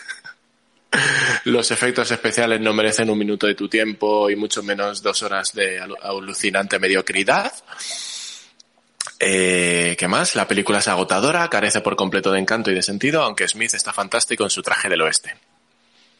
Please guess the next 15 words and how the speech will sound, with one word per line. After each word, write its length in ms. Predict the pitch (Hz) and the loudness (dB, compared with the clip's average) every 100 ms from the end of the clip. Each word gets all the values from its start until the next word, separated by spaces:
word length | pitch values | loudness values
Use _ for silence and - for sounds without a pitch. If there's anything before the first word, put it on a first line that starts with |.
| _ _ _ _ _ _ - | _ _ _ _ _ _ -12
O 40 | - | -4
sea, 160 | 113 | 0
todo, 520 | 110 117 113 107 107 | 2 2 4 2 2
todo 200 | - 120 | 2 4
habla 180 | 107 107 | 4 2
bien 180 | 104 104 | 2 2
de 460 | 104 104 104 101 104 | 4 4 4 4 4
Will 260 | 113 110 | 4 2
Smith, 300 | 107 156 269 - - - - - - _ | 2 0 0 -4 -10 -18 -16 -16 -20 _
que 420 | - 98 92 90 90 | -2 2 4 2 2
como 140 | 92 | 2
hemos 180 | 95 95 | 2 2
dicho 200 | 98 92 | 2 2
fue 180 | - 92 | 2 2
prehostia, 540 | 90 101 147 190 214 | 2 2 2 0 0